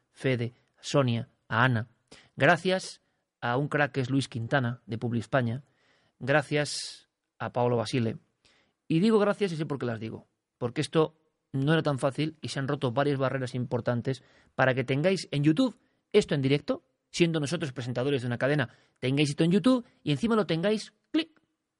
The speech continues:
directamente según acaba para vosotros. Y gracias a ese montón de, de empresas y de marcas que han visto con mucho agrado este increíble concepto nuevo. Gracias a todos porque para nosotros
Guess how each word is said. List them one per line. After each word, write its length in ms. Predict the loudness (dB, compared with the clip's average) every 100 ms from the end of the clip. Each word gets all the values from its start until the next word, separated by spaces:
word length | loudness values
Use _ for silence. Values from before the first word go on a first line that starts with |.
| -10
directamente 720 | -2 -2 0 -2 -2 -4 -6
según 280 | -4 -2 -2
acaba 360 | 2 0 0 -4 _ _
para 180 | -2 -2
vosotros. 480 | -2 -6 -12 -14 -18 -20 -14 -2
Y 120 | 2
gracias 320 | 2 0 -4
a 40 |
ese 100 | -2
montón 380 | -2 -2 0 0
de, 240 | 0 -2 -4 _ _ _ _ _
de 100 | 0
empresas 380 | 2 4 2 4
y 60 | 2
de 100 | 2
marcas 460 | 0 0 -4 -6 _ _ _ _
que 320 | -4 -2 -2 -6 _ _ _ _ _ _ -2
han 160 | 0
visto 300 | 2 0 -2
con 160 | 0 2
mucho 280 | 2 2 2
agrado 380 | 2 2 0 -6 _ _ _
este 260 | -6 -4 -2
increíble 680 | -4 -2 0 2 2 0 -2 _ _ -4
concepto 500 | -2 -2 -4 0 0
nuevo. 340 | 0 -2 -4 _ _ 2
Gracias 260 | 6 6
a 80 | 6
todos 240 | 4 2 0
porque 180 | -6 -4
para 140 | -2
nosotros 480 | -2 -4 -4 -6